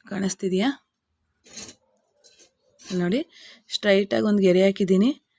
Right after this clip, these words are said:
ಹಾಕ್ಬಿಟ್ಟು ಇದಕ್ಕೆ ದಾರ ತಗೊಳ್ಳೋಣ. ಈಗ ದಾರನ ಗಂಟಾಗಿ ಇಟ್ಕೊಂಡಿದ್ದೀನಿ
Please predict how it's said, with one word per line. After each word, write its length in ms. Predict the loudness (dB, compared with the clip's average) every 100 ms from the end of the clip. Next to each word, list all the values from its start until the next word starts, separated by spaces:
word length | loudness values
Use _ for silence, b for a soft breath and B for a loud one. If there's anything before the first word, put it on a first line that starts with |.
| _ _ _ _ -6
ಹಾಕ್ಬಿಟ್ಟು 680 | -4 -4 -4 -2 -2 -2 -12 _ -8
ಇದಕ್ಕೆ 380 | -6 -2 0
ದಾರ 300 | 4 4 4
ತಗೊಳ್ಳೋಣ. 380 | 0 2 2 2
ಈಗ 200 | 2 0 -4 -6 _ _ _ b b b -18 -6
ದಾರನ 320 | -2 4 4 4
ಗಂಟಾಗಿ 420 | 2 2 0 -2
ಇಟ್ಕೊಂಡಿದ್ದೀನಿ 720 | -4 0 2 2 2 2 0